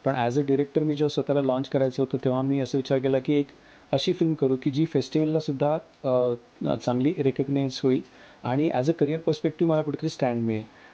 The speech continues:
So तो करत असताना मला, अ, अ, एक हटके टॉपिक घ्यायचा होता, कारण की मागच्या तीन चार वर्षांमध्ये आपण ऑब्झर्व केलं असेल की ऑडियन्सना आता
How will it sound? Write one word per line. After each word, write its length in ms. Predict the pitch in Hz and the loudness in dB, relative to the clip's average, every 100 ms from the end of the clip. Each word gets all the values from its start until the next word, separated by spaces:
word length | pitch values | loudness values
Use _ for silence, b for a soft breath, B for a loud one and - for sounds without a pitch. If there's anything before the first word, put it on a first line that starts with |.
| - | -4
So 420 | 160 160 165 165 156 _ | 0 0 0 -2 -6 _
तो 60 | 170 | 0
करत 260 | 170 170 170 | 0 0 0
असताना 520 | - 170 170 170 170 | 0 0 2 2 2
मला, 420 | 160 151 156 160 | 2 2 2 2
अ, 440 | - 139 135 135 131 131 151 | 0 2 2 2 -2 -4 -4
अ, 160 | 147 143 - 160 | -2 -2 -4 -2
एक 140 | 147 - 151 139 | -2 0 0 0
हटके 280 | 127 - | -4 -4
टॉपिक 300 | 160 147 156 | 0 0 0
घ्यायचा 260 | 143 131 143 | 0 -2 0
होता, 140 | 135 | 0
कारण 280 | 135 135 135 127 | 0 0 0 0
की 280 | 139 139 135 B B B | 0 0 0 B B B
मागच्या 280 | 127 - 143 | -2 0 -2
तीन 160 | 151 151 | 0 0
चार 180 | 156 156 | 2 0
वर्षांमध्ये 480 | 151 160 151 147 143 | 0 0 0 2 0
आपण 180 | 156 | 2
ऑब्झर्व 280 | 143 123 143 143 | 0 0 -2 2
केलं 140 | 143 | 0
असेल 180 | 135 143 | 0 0
की 100 | 165 | 2
ऑडियन्सना 520 | 127 135 147 - 151 | 4 2 0 0 -2
आता 200 | 143 | 0